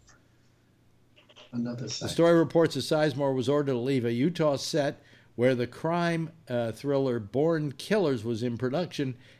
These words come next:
Speaker 2: after the girl told her parents about the alleged incident. Months later, he returned for reshoots in Malibu after her parents declined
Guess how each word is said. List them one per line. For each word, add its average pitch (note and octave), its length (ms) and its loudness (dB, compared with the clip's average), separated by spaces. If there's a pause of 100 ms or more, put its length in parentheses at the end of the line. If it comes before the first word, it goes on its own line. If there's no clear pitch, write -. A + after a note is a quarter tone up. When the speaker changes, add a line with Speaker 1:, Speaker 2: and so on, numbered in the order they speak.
Speaker 2:
after C3+ 280 -2
the B2 120 0
girl D3+ 260 2
told C#3+ 280 0
her A#2+ 100 0
parents C#3 380 0
about A#2 240 -2
the A#2 80 -4
alleged A2 420 -2
incident. A2 460 -4
Months E3 360 -2
later, D3 420 0
he C3+ 100 2
returned C#3+ 600 -2
for C3 120 -4
reshoots D3+ 600 -2
in A#2 80 -4
Malibu C3+ 640 0 (500)
after C3 320 -2
her A#2+ 120 2
parents E3+ 520 0
declined E3 840 -4